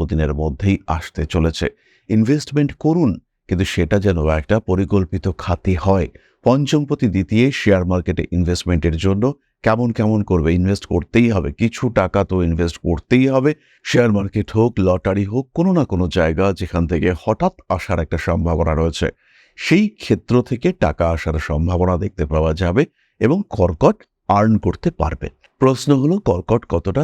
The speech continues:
রাখতে পারবেন? রাখার জায়গাটা নিয়েই কর্কটকে কিন্তু সচেতন এবং সাবধান হতে হবে। পরবর্তী বিষয় যেখানে কর্কটকে ভীষণ সচেতন থাকতে হবে সেটি হলো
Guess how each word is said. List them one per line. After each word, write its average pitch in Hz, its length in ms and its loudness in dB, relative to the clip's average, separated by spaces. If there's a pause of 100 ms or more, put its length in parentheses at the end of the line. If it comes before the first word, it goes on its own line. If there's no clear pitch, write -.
রাখতে 104 480 0
পারবেন? 76 380 -8 (380)
রাখার 120 500 2
জায়গাটা 90 440 0
নিয়েই 113 280 2
কর্কটকে 80 520 -2
কিন্তু 87 340 0
সচেতন 92 540 0 (160)
এবং 95 200 0 (100)
সাবধান 95 500 -2 (120)
হতে 78 240 -2
হবে। 76 300 -2 (260)
পরবর্তী 131 600 2
বিষয় 104 420 0
যেখানে 95 380 -2
কর্কটকে 85 500 -2
ভীষণ 87 360 -2
সচেতন 85 560 -2
থাকতে 87 360 -2
হবে 92 260 2 (360)
সেটি 92 240 0
হলো 135 160 0